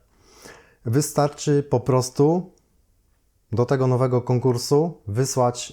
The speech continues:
e, zgłoszenie swoje, podając tam imię, nazwisko, m, oczywiście poprawny adres e-mail, no bo jeżeli wyślecie mi błędny adres e-mail, to ta wiadomość do mnie w ogóle nie dojdzie i ja z wami również nie będę miał,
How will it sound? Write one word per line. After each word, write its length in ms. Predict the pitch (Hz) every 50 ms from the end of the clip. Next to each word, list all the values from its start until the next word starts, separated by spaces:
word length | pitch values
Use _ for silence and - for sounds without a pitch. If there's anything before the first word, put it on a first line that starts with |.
| -
e, 280 | 117 110 107 110 107 107
zgłoszenie 680 | 98 107 107 107 123 120 - - 123 104 107 110 110
swoje, 360 | 110 - - - 113 120 123
podając 400 | 120 - 110 113 113 110 110 107
tam 240 | - 117 107 110 107
imię, 240 | - 127 123 123 117
nazwisko, 760 | 113 110 107 104 107 120 127 - - - 131 120 120 120 - - - - - - - - _ _
m, 140 | 135 113 117 120
oczywiście 480 | - 123 - - 120 123 123 - - 123
poprawny 520 | - - 113 - 127 127 123 127 123 123
adres 380 | - 117 120 113 120 123 - - -
e-mail, 380 | 131 120 123 127 139 139 127
no 120 | 123 120 117
bo 100 | 107 123
jeżeli 320 | 120 113 123 123 120 117
wyślecie 540 | 107 101 107 117 - - 127 123 - - 120
mi 260 | 117 123 120 120 117
błędny 520 | 110 104 110 135 135 135 113 110 120 123 107
adres 340 | 120 120 120 117 113 - -
e-mail, 260 | 143 135 135 131 127
to 380 | 120 - 123 117 113 117 117 113 113 110 -
ta 100 | 123 117
wiadomość 580 | 113 120 110 117 117 117 113 107 - - - 110 107
do 160 | 110 113 110
mnie 200 | 110 113 113 110
w 80 | 98 107
ogóle 280 | 107 104 113 117 120
nie 140 | 123 123 127
dojdzie 480 | 120 117 110 107 98 107 127 131 139 139 -
i 140 | 120 117
ja 180 | 113 117 117 120
z 80 | 113 110
wami 280 | 104 113 113 117 117
również 380 | 113 110 110 123 123 120 - -
nie 80 | 123
będę 260 | 110 110 107 101 110 110
miał, 220 | 113 113 120 120